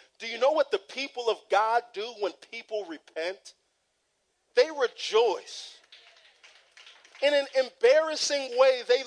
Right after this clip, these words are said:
lose their dignity and they praise God, because it's not just people that have found their way home. As this father describes what takes place, he says that my son was lost, has been found.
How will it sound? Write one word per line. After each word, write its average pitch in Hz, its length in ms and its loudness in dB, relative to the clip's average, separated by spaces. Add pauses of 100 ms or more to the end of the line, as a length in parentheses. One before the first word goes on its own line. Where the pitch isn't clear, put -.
lose 302 320 -4
their 277 180 -2 (120)
dignity 233 420 -6
and 220 120 -2
they 240 120 0
praise 254 760 -4
God, 254 420 2 (240)
because 311 280 -2
it's 294 180 -8
not 330 260 0
just - 260 -10
people 302 300 -8
that 247 100 0
have 226 100 0
found 262 380 -2
their 240 100 4
way 233 220 0
home. 208 460 0 (280)
As 254 160 0
this 339 180 -6
father 269 500 0 (100)
describes 254 720 -2
what 247 160 -14
takes 254 260 -6
place, 262 240 -2 (280)
he 320 120 -4
says 254 280 0
that 190 80 -4
my 170 80 -2
son 254 340 -6
was 180 180 -6
lost, 240 440 0
has 190 200 -4
been 185 180 -12
found. 226 340 -4